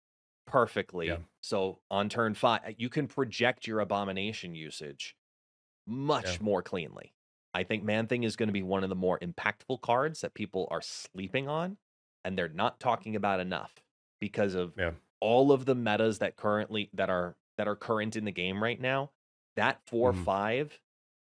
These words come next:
Speaker 1: the second it hits one card, it's a
Speaker 2: Yeah.
Speaker 1: four seven. Now, yes, it does hit yours also, but, I mean, with a Luke Cage, it doesn't matter.
Speaker 2: Yeah.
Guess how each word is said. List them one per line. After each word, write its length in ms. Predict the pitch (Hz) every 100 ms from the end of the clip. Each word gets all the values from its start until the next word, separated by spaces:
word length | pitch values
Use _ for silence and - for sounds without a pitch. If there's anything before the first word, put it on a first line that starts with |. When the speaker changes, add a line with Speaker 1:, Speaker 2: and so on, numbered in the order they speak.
| _ -
Speaker 1:
the 100 | 117
second 460 | - - 120 156
it 100 | 131
hits 260 | 127 117 - _ _ -
one 460 | 104 117 131 135
card, 420 | 117 92 53 55 - _ _ _ _ _ -
it's 120 | -
a 40 |
Speaker 2:
Yeah. 20 |
Speaker 1:
four 260 | - - 98
seven. 400 | 90 98 80 71
Now, 120 | 92
yes, 260 | 101 120 -
it 120 | 101
does 240 | 117 120 127
hit 180 | 147 -
yours 380 | 123 127 127 - _
also, 440 | 135 147 - 71 -
but, 120 | - - _
I 60 | 82
mean, 240 | 80 78
with 120 | 87 85
a 40 |
Luke 200 | 85 82
Cage, 280 | 107 87 82
it 80 | 80
doesn't 260 | 80 82
matter. 340 | 120 135 - - _ _ _ _ _ _ _ _
Speaker 2:
Yeah. 180 | 92